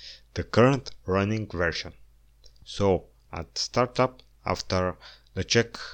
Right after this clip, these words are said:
for update or for, after a check for update button,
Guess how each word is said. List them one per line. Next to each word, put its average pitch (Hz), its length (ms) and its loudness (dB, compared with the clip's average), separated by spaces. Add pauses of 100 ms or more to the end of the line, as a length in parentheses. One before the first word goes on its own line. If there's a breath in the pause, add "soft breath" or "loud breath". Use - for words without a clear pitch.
(360)
for 92 380 -2
update 95 420 0 (160)
or 95 320 0
for, 92 480 -2 (360)
after 101 320 0
a 87 560 -4 (380)
check - 200 -4
for 95 260 2
update 90 280 2
button, 98 360 -2